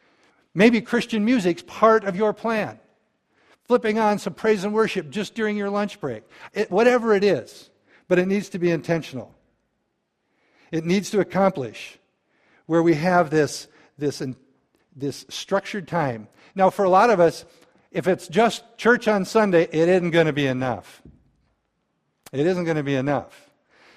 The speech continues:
If it isn't that prayer, if it's only the prayer over your meal and a prayer before you go to bed, it probably isn't gonna be enough. You know, we've, we've, we've got Sunday church services, we've got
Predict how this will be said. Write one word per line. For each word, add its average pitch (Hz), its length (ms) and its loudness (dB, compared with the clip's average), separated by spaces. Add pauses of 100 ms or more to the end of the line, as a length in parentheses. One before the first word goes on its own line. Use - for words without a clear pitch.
(120)
If 135 160 -4
it 160 100 2
isn't 180 240 2
that 160 220 2
prayer, 185 280 4
if 147 80 0
it's 156 140 -6
only 196 220 2
the 165 100 0
prayer 190 360 2
over 165 140 0
your 156 140 0
meal 185 300 0
and 151 100 0
a 135 40 -4
prayer 175 240 0
before 170 260 -2
you 160 60 -2
go 165 60 0
to 156 80 -2
bed, 170 280 2
it 143 160 -10
probably 208 380 -4
isn't 151 180 -6
gonna 151 180 -4
be 147 120 -4
enough. 139 500 -6 (1400)
You 156 100 -4
know, 165 180 4
we've, 180 220 2 (240)
we've, 160 280 -8
we've 156 200 -4
got 185 400 4 (400)
Sunday 190 400 0
church 170 320 -4
services, 170 640 -4
we've 165 160 -6
got 170 300 0